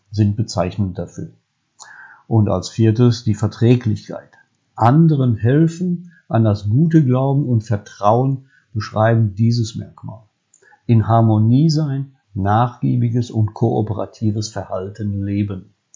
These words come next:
Und als fünfter Punkt Neurotizismus. In hoher Ausprägung bei hochsensiblen Menschen zu bemerken, die schnell aus dem seelischen Gleichgewicht kommen, die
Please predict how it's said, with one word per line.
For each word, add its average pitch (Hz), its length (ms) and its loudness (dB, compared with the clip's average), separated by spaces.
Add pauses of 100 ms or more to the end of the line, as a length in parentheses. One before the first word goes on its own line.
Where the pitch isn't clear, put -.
(400)
Und - 200 0
als 92 280 -6
fünfter 123 480 0
Punkt 143 400 -2 (720)
Neurotizismus. 120 1600 0 (640)
In 110 600 2
hoher 147 280 4
Ausprägung 143 800 0 (280)
bei 104 200 -2
hochsensiblen 139 1120 0
Menschen 123 400 -2
zu - 180 -10
bemerken, - 520 -16 (420)
die 107 100 2
schnell 113 480 -2
aus 110 180 -4
dem 110 140 -4
seelischen 113 500 -2
Gleichgewicht 107 600 -6
kommen, - 280 -16 (420)
die - 240 -4